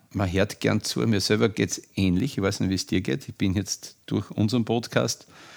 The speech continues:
auf viele andere Podcasts aufmerksam geworden. Und, und wenn man wandern geht, spazieren geht,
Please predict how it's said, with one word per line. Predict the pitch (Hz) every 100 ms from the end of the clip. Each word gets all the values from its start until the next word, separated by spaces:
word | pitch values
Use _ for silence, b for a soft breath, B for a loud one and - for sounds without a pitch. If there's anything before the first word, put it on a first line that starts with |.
| B B -
auf | -
viele | - - 117 104
andere | 110 120 123
Podcasts | 117 120 - 117 -
aufmerksam | 95 117 117 - 131 120
geworden. | 117 127
Und, | 117 95
und | 98 98 92 - B B B B B B _
wenn | - 101
man | 95 92 92 90
wandern | 95 120 123
geht, | 113 113 117 113
spazieren | - - 98 113 117
geht, | 110 113 113 -